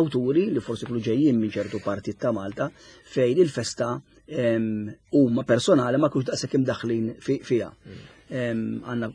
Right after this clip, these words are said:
Speaker 1: għandna Irħula, qed nitkell-, insemmi l-kelma Irħula, għax forsi l-Irħula,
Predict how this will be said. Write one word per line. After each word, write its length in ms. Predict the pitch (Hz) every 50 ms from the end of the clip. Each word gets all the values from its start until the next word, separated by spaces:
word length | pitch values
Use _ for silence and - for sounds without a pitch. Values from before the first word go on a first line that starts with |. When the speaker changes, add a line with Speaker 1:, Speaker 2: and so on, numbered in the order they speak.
| - 127
Speaker 1:
għandna 260 | 117 113 113 113 110 110 107 110 113
Irħula, 440 | 113 110 - 170 180 135 120 113 87 82 73 - - - -
qed 160 | - 110 -
nitkell-, 320 | - 120 - - 120 110 120
insemmi 320 | 117 110 - 123 117 113
l-kelma 300 | 113 117 107 104 107 117
Irħula, 260 | 123 233 233 147 143
għax 80 | 131 -
forsi 220 | - 131 - - 127
l-Irħula, 380 | 131 151 202 196 135 135 107